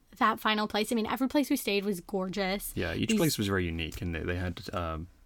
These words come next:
Speaker 2: benefits of each, every, every location we went to.
Speaker 1: Yeah, they did. I particularly liked this one, though, um, because it was just, like, like, ha-,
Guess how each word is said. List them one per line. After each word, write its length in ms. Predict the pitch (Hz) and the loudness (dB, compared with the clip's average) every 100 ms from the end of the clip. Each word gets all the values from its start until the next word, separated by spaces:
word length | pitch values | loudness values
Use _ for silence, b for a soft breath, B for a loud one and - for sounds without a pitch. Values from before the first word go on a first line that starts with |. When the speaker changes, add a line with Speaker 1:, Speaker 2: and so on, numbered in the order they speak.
| _ _ - | _ _ -4
Speaker 2:
benefits 440 | 95 87 - 90 | -2 -2 -2 -6
of 60 | - | -6
each, 400 | - 90 - - - | -10 -8 -6 -4 -2
every, 320 | 101 95 90 | 0 0 0
every 360 | 95 92 85 92 | 0 0 -2 -2
location 420 | 90 - 90 87 | -4 -4 -6 -6
we 60 | |
went 220 | 85 80 - | -6 -6 -6
to. 240 | - - _ - | -6 -6 _ -2
Speaker 1:
Yeah, 240 | 233 214 | 0 0
they 140 | 214 220 | 0 -4
did. 340 | - 110 - - B | -2 -4 -6 -12 B
I 140 | - 330 | 0 2
particularly 680 | 440 - 339 330 370 359 | 2 2 0 2 2 2
liked 260 | 269 202 202 | 2 0 0
this 200 | 240 - | -4 -2
one, 160 | 208 208 | -2 0
though, 400 | 226 269 302 302 - 254 | 0 2 0 -2 -6 -2
um, 280 | 233 214 | 0 0
because 360 | 202 233 220 247 | -2 -4 -4 -6
it 140 | - | -4
was 160 | 247 - | -6 -4
just, 280 | 277 233 - | -6 -4 -2
like, 260 | 262 247 - b b b b b b - | -2 -4 -14 b b b b b b -4
like, 160 | 254 220 | -2 -2
ha-, 220 | 196 240 | -4 -4